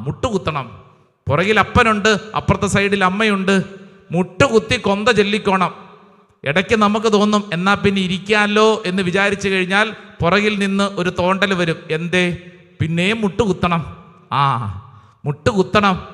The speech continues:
ഇന്നിപ്പോ കാലം മാറി, രീതികളൊക്കെ മാറി, അല്ലേ?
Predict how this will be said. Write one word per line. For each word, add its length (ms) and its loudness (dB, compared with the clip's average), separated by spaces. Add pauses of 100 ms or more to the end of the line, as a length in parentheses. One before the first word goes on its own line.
(480)
ഇന്നിപ്പോ 340 2 (120)
കാലം 400 4
മാറി, 240 6 (120)
രീതികളൊക്കെ 540 2 (100)
മാറി, 240 2 (460)
അല്ലേ? 200 2